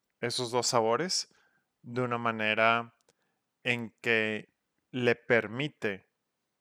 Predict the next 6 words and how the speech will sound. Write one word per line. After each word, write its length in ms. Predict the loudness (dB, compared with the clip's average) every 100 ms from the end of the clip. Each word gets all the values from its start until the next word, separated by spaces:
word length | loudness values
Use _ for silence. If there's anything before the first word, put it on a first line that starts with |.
| _ _ _ _ _ _ _ _ _ _ 0
al 200 | 4 4
amargor 640 | 0 -2 0 4 4 0 -10 _ _ _ _ _ _ _ _ -12
y 160 | 0
al 1080 | 4 4 4 4 2 2 2 0 -2 -6 -10 -16 _ _ _ _ _
dulzor 760 | -8 -6 -4 -4 2 4 4 2
del 800 | 0 2 2 0 -2 -2 -4